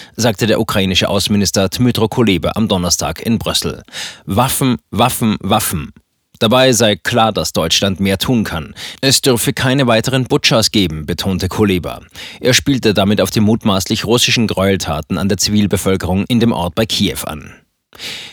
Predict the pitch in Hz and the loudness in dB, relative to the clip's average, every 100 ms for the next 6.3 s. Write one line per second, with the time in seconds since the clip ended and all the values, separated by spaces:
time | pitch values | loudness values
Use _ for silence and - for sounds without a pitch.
0 | - 131 135 139 143 135 127 113 127 107 | -4 2 4 4 4 2 2 2 2 2
1 | 113 104 123 98 104 107 - - 90 98 | 4 2 0 0 0 -2 -4 0 0 0
2 | 92 92 - 92 85 - 92 85 98 113 | 0 0 0 0 -2 -2 -2 0 -2 0
3 | 107 104 - 90 - 80 69 - 107 90 | 0 0 0 0 -2 -6 -8 -4 -2 -2
4 | 101 92 - 101 98 101 - 98 - 101 | -2 -2 0 0 2 0 0 -2 0 0
5 | 101 - 107 - 113 101 95 92 95 78 | 0 0 0 0 0 2 2 0 0 -2
6 | 58 - | -6 -12